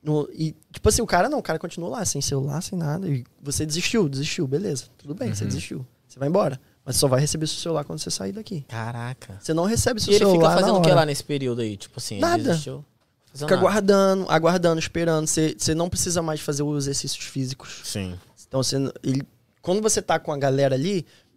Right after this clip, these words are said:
Speaker 1: você fica, tipo, isolado. Tá todo mundo aqui fazendo exercício, você fica ali do cantinho, olhando.
Speaker 2: Aham.
Speaker 1: Entendeu? Aí ele vai, depois de uma semana, ele te tira do grupo.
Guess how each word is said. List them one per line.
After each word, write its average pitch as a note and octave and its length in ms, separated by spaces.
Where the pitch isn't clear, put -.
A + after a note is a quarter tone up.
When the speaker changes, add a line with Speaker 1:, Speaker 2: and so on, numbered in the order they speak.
Speaker 1:
você D3 240
fica, D#3+ 280
tipo, - 220
isolado. E3 460
Tá - 80
todo D3+ 200
mundo D#3 140
aqui - 140
fazendo D3 240
exercício, D3 440
você F3+ 160
fica G3 220
ali G#3 100
do F3+ 140
cantinho, G#3 440
olhando. G3+ 180
Speaker 2:
Aham. F2+ 320
Speaker 1:
Entendeu? E3 280
Aí D#3 180
ele F3+ 140
vai, F3 320
depois E3+ 400
de F3 80
uma G#3+ 120
semana, F#3 280
ele G3 100
te - 140
tira F#3 220
do F3+ 100
grupo. D3+ 360